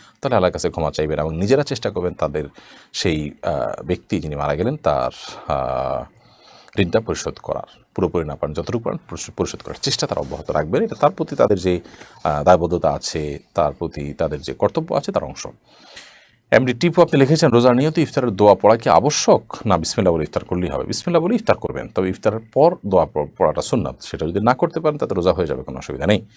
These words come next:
নাজমুল হাসান, আপনি লিখেছেন,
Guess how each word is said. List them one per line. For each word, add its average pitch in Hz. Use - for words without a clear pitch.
নাজমুল 123
হাসান, 147
আপনি 113
লিখেছেন, 104